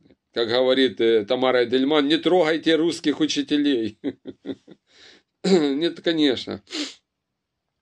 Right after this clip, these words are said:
А козы вытирал вообще просто. <laughs>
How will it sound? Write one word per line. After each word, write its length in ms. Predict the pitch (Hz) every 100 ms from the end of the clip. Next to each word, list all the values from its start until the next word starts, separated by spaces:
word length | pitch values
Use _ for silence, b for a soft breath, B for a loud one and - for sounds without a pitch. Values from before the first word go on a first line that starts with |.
| _
А 120 | 113 135
козы 320 | 180 170 147
вытирал 440 | 135 131 127 120
вообще 340 | 110 110 110 95
просто. 560 | 95 101 - 85 85 - _ _ _ _ _ _ _
<laughs> 100 | -